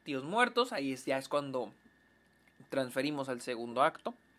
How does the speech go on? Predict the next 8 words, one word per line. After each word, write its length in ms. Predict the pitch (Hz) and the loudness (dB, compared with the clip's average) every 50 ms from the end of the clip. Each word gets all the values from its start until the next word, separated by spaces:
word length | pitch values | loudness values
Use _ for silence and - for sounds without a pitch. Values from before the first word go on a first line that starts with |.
| _ _ - - - - - - - - - - _ _ | _ _ -20 -20 -20 -20 -20 -20 -20 -20 -20 -20 _ _
Y 300 | - 302 285 294 311 302 262 214 | 6 6 8 8 6 4 2 4
ya 200 | 208 202 196 - | 6 6 6 6
inicia 640 | 208 196 185 175 175 175 175 - - 196 180 180 175 - | 4 0 0 -2 -2 -4 -4 -2 2 4 4 6 6 4
lo 200 | 160 143 139 - | 0 -2 -2 -2
que 360 | - 139 127 - 139 143 143 | -4 -4 -2 0 0 0 0
es 260 | 139 139 - - - - - | 0 -2 -6 -10 -14 -16 -10
la 240 | - 143 143 139 139 | -2 0 2 2 2
misión 840 | 139 139 151 151 147 135 - - - - 165 160 170 151 135 117 104 | 2 0 -2 -4 -4 -6 -8 -8 -8 -6 0 2 2 2 2 -2 -8